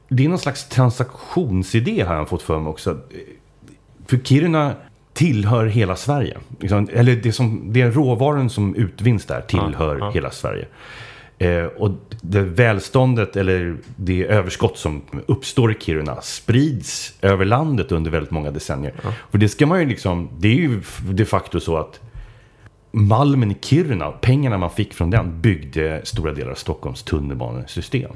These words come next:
Speaker 2: Är det så?
Speaker 1: Ja. Staten, du, ja, visst, absolut.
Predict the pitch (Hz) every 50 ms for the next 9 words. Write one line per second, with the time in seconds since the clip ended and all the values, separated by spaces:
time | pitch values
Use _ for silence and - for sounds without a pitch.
0 | - - _ _ _ _ _ _ _ - - 190 - - 92 - - 90 - -
1 | - - - _ _ - _ - - 58 62 71 - - 139 160 180 175 - 135
2 | 113 104 - - 90 - - 123 127 - - - - 131 104 92 85 135 160 -
3 | - - - 95 - - 131 190 - - - -